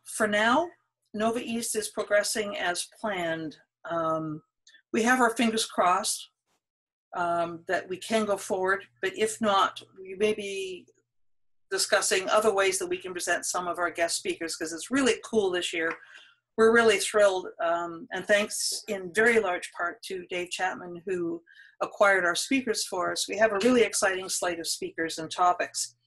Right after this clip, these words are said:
Um, and three of them I'd like to, to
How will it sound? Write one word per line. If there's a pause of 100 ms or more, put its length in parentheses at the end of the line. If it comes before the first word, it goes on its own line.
(480)
Um,
and
three
of
them
I'd
like
to, (140)
to